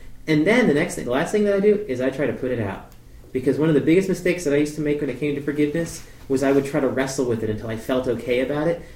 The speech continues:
and I'd think about it, and I, you know, I'd try to say it was okay, and I would try to analyze it and try to figure out how it could have been good, or they didn't mean it that way, or the more you think about it, the worse you're just gonna c-,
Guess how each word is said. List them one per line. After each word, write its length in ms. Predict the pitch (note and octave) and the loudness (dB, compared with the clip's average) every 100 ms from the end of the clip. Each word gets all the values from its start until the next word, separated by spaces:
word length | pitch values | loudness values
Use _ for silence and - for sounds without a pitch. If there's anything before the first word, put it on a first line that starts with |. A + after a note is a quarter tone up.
| - | -4
and 100 | C3 | -4
I'd 120 | - | 2
think 240 | E3+ D#3 | 2 2
about 300 | D3+ C3+ A#2+ | 2 0 2
it, 160 | A#2 A#2+ | 2 2
and 80 | C3 | 2
I, 200 | C3 C3+ | 0 0
you 140 | C#3+ C3+ | -2 0
know, 100 | C3+ | 2
I'd 140 | C3+ | 0
try 120 | D#3 | 0
to 100 | D3 | -2
say 220 | C#3 D#3 D3 | -2 0 0
it 60 | |
was 160 | C#3+ C#3+ | 0 0
okay, 560 | C#3 - F3 D#3+ C#3 | 0 -2 0 4 6
and 100 | B2+ | 4
I 40 | C3 | 2
would 100 | C3+ | 0
try 140 | D#3+ | -2
to 120 | D3+ D#3+ | -2 0
analyze 460 | E3 D#3+ C#3+ C3+ | 0 2 2 2
it 80 | C3+ | 2
and 80 | C3 | 0
try 80 | D#3 | -2
to 80 | |
figure 300 | D3 D3+ D3 | 0 0 0
out 100 | D3 | -2
how 240 | - - D#3 | -2 0 0
it 80 | C#3 | 2
could 160 | - F3+ | 2 2
have 120 | - | 2
been 200 | D3+ C3+ | 2 4
good, 340 | D3+ F3 D#3+ | 4 6 8
or 100 | C#3 | 6
they 120 | C3 | 4
didn't 200 | D3+ E3+ | 4 2
mean 160 | D3 E3+ | 2 2
it 100 | D#3 | 2
that 200 | C#3+ C#3 | 0 0
way, 320 | E3+ E3+ D3 | 2 6 6
or 160 | A#2+ A#2+ - - - - - - - - - - - | 4 0 -10 -18 -20 -20 -20 -20 -20 -20 -20 -18 -6
the 140 | D#3 D#3 | 2 4
more 220 | F3 G3+ | 4 4
you 100 | D#3+ | 4
think 220 | F#3+ G3+ | 4 2
about 260 | B2 A#2 A#2+ | 2 4 2
it, 80 | |
the 100 | A#2+ | 0
worse 300 | B2+ D3+ D#3 | 0 0 0
you're 100 | C#3 | -2
just 140 | C3 - | -4 -4
gonna 200 | B2+ | -4
c-, 60 | A#2 | -4